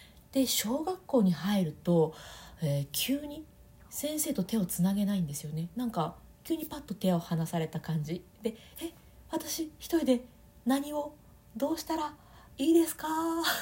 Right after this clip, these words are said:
<laughs> みたいな感じで、えー、不安に、えー、なるなって思っています。まあ、そもそもね、えーと、文部科学省が管轄だったりとかして、なんか全然、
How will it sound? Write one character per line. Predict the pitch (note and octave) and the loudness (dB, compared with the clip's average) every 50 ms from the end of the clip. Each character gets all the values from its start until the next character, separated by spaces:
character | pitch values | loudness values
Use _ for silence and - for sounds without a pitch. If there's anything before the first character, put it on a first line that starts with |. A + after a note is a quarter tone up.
| - - - - | -6 -12 -10 0
<laughs> | - | 2
み | B3+ A#3 | 2 2
た | - - A3 - - | 2 -2 -4 -4 -4
い | A3 | -4
な | F3+ - | -4 -6
感 | - - - - G#3 G3 | -8 -6 -6 -4 -4 -4
じ | F#3 - G3+ | -4 -4 -2
で、 | F#3+ C#4 D#4 D#4 - E4+ C#5+ C#5+ C#5 B4 G4 C#4 F3+ - | -2 -2 -2 -2 -4 -4 -4 -2 -4 -4 -4 -4 -4 -2
え | G#3 F#3+ F3+ F3 E3+ | 0 2 4 4 4
ー、 | F3+ | 2
不 | - - - F#3 G#3 G#3 | 0 -2 0 0 2 2
安 | G#3 G#3 G#3 G3+ G3+ | 2 2 2 2 2
に、 | G3+ G#3 G#3+ G3+ - - - - - - - F#3 E3 - | 2 2 2 2 0 -4 -10 -14 -14 -14 -14 -14 -6 -2
え | F#3 F#3+ F#3+ F#3 F#3 F#3 F#3 F3+ F3+ F3+ | 0 2 2 2 4 4 4 4 4 4
ー、 | F3 | 4
な | F#3+ G3+ G3+ | 4 2 2
る | F#3+ F3+ | 2 2
な | F3 G3 G#3 A3 A3+ A3+ A#3+ | 2 2 4 4 4 4 2
っ | A#3 A#3 | 0 0
て | - - - | -4 -4 -2
思 | - F#3 E3 D#3+ | 0 0 0 -2
っ | E3 | -2
て | - - - D3+ | -4 -4 -4 -4
い | D#3 | -4
ま | D3+ D3+ D3+ D#3 E3 | -4 -4 -4 -4 -4
す。 | - - - - - - - - - - - - | -6 -8 -14 -20 -20 -20 -20 -20 -20 -20 -10 -6
ま | - B3+ | -4 0
あ、 | |
そ | - - C#4 | 0 0 0
も | C#4+ F4+ | 0 -2
そ | E4+ - F4+ | -2 -2 -2
も | F4 F4+ | -2 -2
ね、 | F4 F4+ F#4+ F#4+ - - - - | -2 -4 -4 -6 -8 -16 -6 -2
え | - F3+ | -2 0
ー | |
と、 | F3 F#3 F3+ | 0 2 2
文 | F3 G3+ A3+ G#3+ | 2 2 2 0
部 | A3 A3+ | -2 -2
科 | A3+ A3 G3+ | 0 0 -2
学 | G3 A3 G3 - - | -2 -2 -6 -6 -6
省 | - - F#3+ E3+ D#3 | -4 0 2 2 2
が | D3+ D#3 | 0 -2
管 | D#3 - F3 E3 | -2 -2 -2 -2
轄 | D#3+ - E3 - E3+ | -2 -4 -2 0 0
だ | E3 | 0
っ | E3 | 0
た | - D3+ | 0 -2
り | D3 | -4
と | - - | -4 -6
か | - D#3+ | -6 -6
し | C#3+ - | -4 -2
て、 | - D#3 D#3 | -2 0 0
な | F#3 F3 | 0 0
ん | |
か | E3+ E3 F3 | 0 0 2
全 | G3 G#3+ G#3 G3 | 2 2 2 2
然、 | G3+ G3 G3 G3 G3 | 2 2 0 0 -2